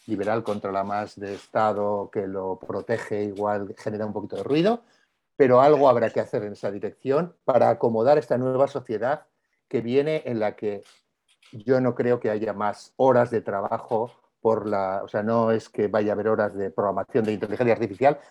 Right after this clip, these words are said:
para sustituir a los cajeros de Walmart. Básicamente, va a haber menos ocupación y habrá que regular mecanismos para,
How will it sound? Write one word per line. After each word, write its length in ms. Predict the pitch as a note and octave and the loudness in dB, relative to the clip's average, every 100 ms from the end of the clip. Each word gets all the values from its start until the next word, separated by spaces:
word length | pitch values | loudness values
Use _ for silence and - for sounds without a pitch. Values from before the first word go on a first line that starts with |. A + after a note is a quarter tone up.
| - | -2
para 180 | C3 B2 | -2 -2
sustituir 460 | B2+ B2 A#2 A#2 | -6 -10 -8 -6
a 40 | A#2+ | -6
los 120 | A#2 | -6
cajeros 500 | G#2 - A#2+ B2 B2+ _ _ - | -10 -8 -6 -6 -8 _ _ -8
de 260 | A2 G2+ - | -4 -4 -2
Walmart. 480 | A2+ G#2 F2+ D#2+ - - _ _ _ _ _ | 0 0 -2 -12 -18 -20 _ _ _ _ _
Básicamente, 600 | - A2+ G#2+ G#2 G#2+ D#3 F#3+ - - | -6 -4 -4 -4 0 0 0 -10 -4
va 80 | A2+ | 0
a 20 | |
haber 240 | A2+ C3 B2 | 0 2 2
menos 880 | A#2+ D3+ E3+ F3+ E3 C3 A#2 - - | 4 4 2 2 2 0 -2 -10 -14
ocupación 720 | A2+ A#2+ G2 - A#2+ E3 A3+ _ _ _ | -10 -10 -10 -8 -6 -4 -6 _ _ _
y 100 | - | 0
habrá 360 | G#2 - - G2 | 0 0 -8 -6
que 300 | C#3+ F3+ - _ _ - - _ _ _ _ _ - | -4 -4 -6 _ _ -20 -20 _ _ _ _ _ -12
regular 340 | A#2+ A2+ A#2 | -4 0 0
mecanismos 600 | C3+ C3 A#2+ E3+ E3 E3+ | 0 -2 -2 -2 -2 -4
para, 340 | - G2 F#2 | -2 -4 -4